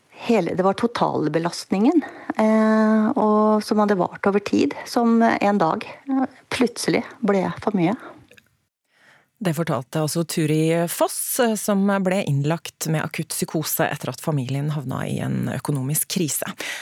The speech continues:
Speaker 2: Hun er helt, eh, frisk i dag, og hun slet heller aldri med, med selvmordstanker.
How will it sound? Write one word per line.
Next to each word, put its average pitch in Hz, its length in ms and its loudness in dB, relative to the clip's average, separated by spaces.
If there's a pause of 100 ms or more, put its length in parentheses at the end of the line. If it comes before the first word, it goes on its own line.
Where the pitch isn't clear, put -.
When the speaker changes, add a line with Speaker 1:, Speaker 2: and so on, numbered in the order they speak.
(240)
Speaker 2:
Hun 233 140 6
er 294 100 0 (140)
helt, 214 420 2
eh, 196 320 6
frisk 175 380 0
i - 20 4
dag, 294 260 4
og 208 120 2
hun 208 120 6
slet 160 300 -2
heller 165 220 2
aldri 143 280 0
med, 160 460 0
med 175 160 4
selvmordstanker. 151 720 2